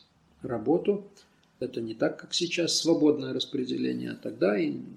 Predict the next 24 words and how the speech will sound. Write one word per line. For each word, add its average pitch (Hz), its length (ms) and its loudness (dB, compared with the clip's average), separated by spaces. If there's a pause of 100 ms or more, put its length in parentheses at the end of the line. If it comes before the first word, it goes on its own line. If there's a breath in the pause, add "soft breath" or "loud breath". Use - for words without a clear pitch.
институт 127 540 -2
предлагал, 120 720 -2 (140)
вот - 180 -8
приходили 113 480 -4
заявки 104 500 -2
в 147 120 -2
институт, - 480 -2
и 175 300 -2 (260)
если 117 340 -4
было, 127 360 -6
была 131 260 -2
возможность 127 500 -8
выбрать, 233 380 2
то 190 200 0
нам 165 280 -6
давали 143 260 0
возможность - 560 -6
выбрать. 64 320 -8
Вот 127 160 -6
меня 110 240 -16
и 107 80 -16
на 110 140 -14
радио 175 320 2
приглашали 156 680 -2